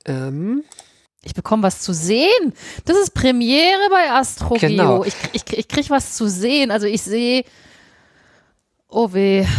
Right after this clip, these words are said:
Speaker 2: ähm, Punkte in einem Gitter. Die roten Punkte sind Calcium. Oh Gott, was muss ich erstmal, was, was, was soll ich tun?
Speaker 1: Also, also wenn du magst, kann ich ja mal kurz beschreiben, was man sieht.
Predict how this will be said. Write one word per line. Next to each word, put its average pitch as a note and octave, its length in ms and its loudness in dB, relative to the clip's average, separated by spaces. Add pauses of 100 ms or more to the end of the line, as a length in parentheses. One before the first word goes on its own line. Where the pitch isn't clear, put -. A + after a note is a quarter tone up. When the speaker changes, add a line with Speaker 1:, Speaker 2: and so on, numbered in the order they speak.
(140)
Speaker 2:
ähm, A3+ 440 2 (600)
Punkte A3 800 0
in G#3 160 -4
einem F#3 320 -2
Gitter. G#3 540 2 (380)
Die G3+ 40 -10
roten G3 300 -8
Punkte F#3 320 -6
sind E3+ 220 -6
Calcium. A#3+ 800 -2 (520)
Oh G#3 40 -4
Gott, F#3 160 0
was G3 80 0
muss B3 100 4
ich B3 80 4
erstmal, G3+ 240 0
was, F#3+ 180 0
was, - 280 -4
was F#3 160 -2
soll G3+ 80 -4
ich G3 80 -6
tun? E3+ 340 -12 (240)
Speaker 1:
Also, D#3+ 300 2
also D#3 240 2
wenn D#3+ 100 2
du D3+ 60 0
magst, D3+ 280 0
kann C#3+ 140 -6
ich - 160 -4
ja C#3+ 60 -2
mal B2+ 140 -6
kurz D3 200 -6
beschreiben, C#3 540 -6
was B2+ 160 -8
man B2+ 120 -8
sieht. B2+ 460 -6